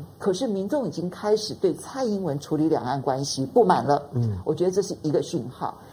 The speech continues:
Speaker 1: 另外一个讯号，这就很特别，就当你在问到说，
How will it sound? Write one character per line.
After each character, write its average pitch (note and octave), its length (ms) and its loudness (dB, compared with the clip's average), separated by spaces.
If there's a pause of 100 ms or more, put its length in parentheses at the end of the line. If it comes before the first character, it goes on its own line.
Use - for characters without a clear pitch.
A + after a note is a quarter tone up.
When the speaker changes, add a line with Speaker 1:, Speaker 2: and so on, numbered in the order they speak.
(280)
Speaker 1:
另 F4+ 200 2
外 D4 160 2
一 A3 60 2
个 F#3 100 4
讯 F3 260 -4
号， F3 160 -4
这 E3+ 120 -2
就 E3 120 0
很 D3 140 -6
特 - 300 -2
别， - 200 -6 (480)
就 E4 120 0
当 F4 240 4
你 G#3 100 0
在 A#3 120 4 (120)
问 C#4+ 220 2
到 G#3 200 0
说， F#3+ 400 0